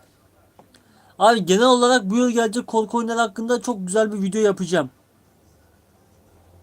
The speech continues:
İnşallah yetişir. Sizin desteklerinizi bekliyorum. Ben gün içindeki bir saatlik boş zamanında size vaktimi ayırıyorsam size birkaç dakikanızı bana ayırın arkadaşlar, size zahmet.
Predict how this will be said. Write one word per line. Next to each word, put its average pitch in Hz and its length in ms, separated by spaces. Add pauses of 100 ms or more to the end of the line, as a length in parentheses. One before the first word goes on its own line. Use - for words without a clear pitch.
(1300)
İnşallah 185 520
yetişir. 175 420 (1600)
Sizin 190 220
desteklerinizi 180 680
bekliyorum. 175 520 (3750)
Ben 175 180
gün 190 140
içindeki 196 420
bir 196 40
saatlik 196 420
boş 190 200
zamanında 190 540
size 185 340
vaktimi 196 360
ayırıyorsam 185 540
size 175 300
birkaç 185 340
dakikanızı 165 500
bana 170 180
ayırın 160 300
arkadaşlar, 135 640
size 135 220
zahmet. 131 340